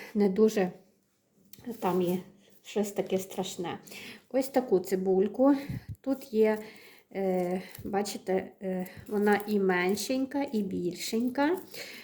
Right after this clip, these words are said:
От, і я, е, хочу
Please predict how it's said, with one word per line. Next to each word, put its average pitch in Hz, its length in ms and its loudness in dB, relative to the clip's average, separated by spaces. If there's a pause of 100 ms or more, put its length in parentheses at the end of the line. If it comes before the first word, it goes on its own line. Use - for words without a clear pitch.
(200)
От, 190 480 2
і 226 280 0
я, 247 340 2 (300)
е, 208 200 4
хочу 247 460 0